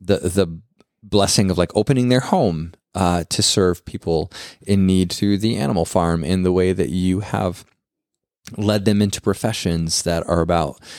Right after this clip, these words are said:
serving other people and leveraged what they've gained and learned and how they've grown through those professions to serve people through the church and just the history of serving that they have and the beautiful balance that exists in,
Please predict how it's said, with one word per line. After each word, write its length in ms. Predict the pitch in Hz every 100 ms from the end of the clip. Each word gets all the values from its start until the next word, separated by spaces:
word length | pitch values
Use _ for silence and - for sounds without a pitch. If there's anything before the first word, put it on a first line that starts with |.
| - -
serving 360 | - 104 98 95
other 160 | 87
people 480 | 90 - - 76 69 -
and 360 | 92 87 85 - _
leveraged 640 | 87 95 95 98 101 - 92
what 220 | 95 87
they've 340 | 98 85 92
gained 480 | 90 101 98 107 107
and 180 | 98 90
learned 360 | 90 95 101 95
and 140 | 87
how 200 | 76 87
they've 180 | 90 82
grown 280 | 90 90 92
through 100 | 90
those 160 | 85
professions 720 | 80 87 - 107 - 104 104
to 100 | -
serve 320 | 95 - 98 -
people 300 | 110 - 104
through 180 | -
the 100 | 113
church 500 | 110 - 123 92 - -
and 320 | 95 90 87 - - - - -
just 220 | 107 -
the 80 | 90
history 540 | - 139 - 101 101
of 120 | 87
serving 640 | - 90 85 80 78 73 -
that 200 | 85 -
they 140 | 80
have 540 | 78 71 71 64 80 -
and 460 | 87 87 78 73 85 _ _ _ _ -
the 160 | 95
beautiful 500 | 90 101 127 156 -
balance 580 | 113 92 87 90 95 -
that 180 | 80 82
exists 720 | 80 95 82 78 - - -
in, 640 | - 87 82 78 78 80